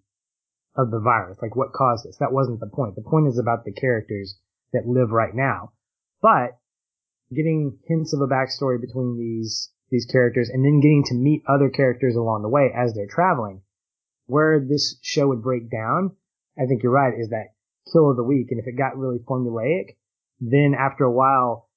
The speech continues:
you would expect the same thing. You wouldn't care as much about some of the character drama or the character progression. If you did do it like this,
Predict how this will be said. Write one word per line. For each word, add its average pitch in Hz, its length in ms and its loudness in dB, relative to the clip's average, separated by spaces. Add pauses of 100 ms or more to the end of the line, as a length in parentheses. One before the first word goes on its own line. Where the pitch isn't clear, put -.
(140)
you 135 140 0
would 131 100 0
expect 147 360 -2
the 127 60 -6
same 123 260 -2
thing. 120 500 -4 (480)
You 127 100 0
wouldn't 143 380 4
care 135 120 4
as 120 120 2
much 123 200 -2
about 110 380 0
some 143 340 2
of 123 160 0
the 113 440 -6 (600)
character 139 360 2
drama 120 500 0
or 117 240 -4
the 107 100 -8
character 120 800 -2
progression. 123 800 0 (640)
If 180 240 4
you 139 180 4
did 165 240 4
do 120 160 0
it 104 120 -4
like 101 200 -8
this, 101 280 -6